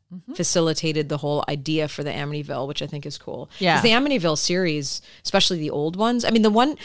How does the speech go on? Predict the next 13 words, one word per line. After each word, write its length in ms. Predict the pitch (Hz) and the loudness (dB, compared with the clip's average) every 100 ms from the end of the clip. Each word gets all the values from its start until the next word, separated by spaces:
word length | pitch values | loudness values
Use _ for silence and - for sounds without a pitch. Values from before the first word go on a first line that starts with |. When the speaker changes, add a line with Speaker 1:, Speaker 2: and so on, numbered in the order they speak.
| - - - | -16 -18 -2
Speaker 2:
the 80 | 220 | 2
one 200 | 214 262 | 4 4
they 160 | 330 294 | 2 0
remade, 460 | 240 208 185 190 | 0 2 4 4
I 60 | 190 | 2
think 200 | 196 175 | 0 -4
it 80 | 156 | -4
was 140 | 156 | -2
nineties 420 | 160 170 165 160 | 0 0 0 0
or 120 | 160 160 | -2 0
early 300 | 160 165 160 | 0 0 -2
to, 180 | - - 160 - | -6 -6 -8 -4
early 400 | 151 165 156 | -4 -2 -4